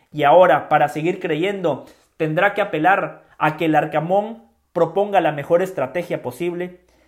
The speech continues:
que la táctica sea la correcta, potenciar la pelota parada, ser contundentes, tener a un Cristian Tabó enchufado y tener a Anthony Silva en la portería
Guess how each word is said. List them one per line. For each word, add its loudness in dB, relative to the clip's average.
que -2
la 0
táctica -2
sea -2
la -4
correcta, -4
potenciar 2
la 0
pelota 0
parada, 0
ser 2
contundentes, -4
tener -2
a 2
un -4
Cristian -4
Tabó 2
enchufado 0
y -6
tener -6
a 0
Anthony -2
Silva -4
en -4
la -6
portería -4